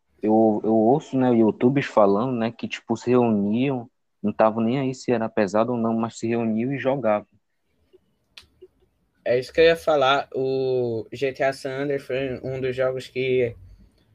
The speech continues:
Speaker 2: é, trouxe pra temática do Play dois o gênero de jogos de mundo aberto,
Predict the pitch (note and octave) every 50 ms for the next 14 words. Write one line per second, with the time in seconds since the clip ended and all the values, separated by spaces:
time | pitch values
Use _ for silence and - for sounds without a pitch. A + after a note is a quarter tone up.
0 | _ _ _ - - A#2+ A#2+ A#2+ A#2+ A#2 - _ - C#3 D3 D#3 E3 D#3+ - -
1 | C3+ - - C3+ C3 B2+ B2 B2 - B2+ A#2+ B2+ B2+ B2 - - C3 B2 A#2+ -
2 | _ B2+ B2+ B2+ A#2+ B2+ B2+ C3+ C#3 C#3 C3+ - - _ - B2+ B2 A#2+ B2 B2+
3 | B2 A#2+ A#2 C3+ C3 C3+ C3+ C3 C3+ C3 B2 A#2+ C3 C3 C3 C3+ C3+ C3 B2 -
4 | A2+ B2+ B2 B2+ A#2+ B2+ C#3 C3+ C3 C#3 C3 C3 C3 C3+ C#3+ D3 C#3 B2+ A#2+ B2
5 | B2+ - - - _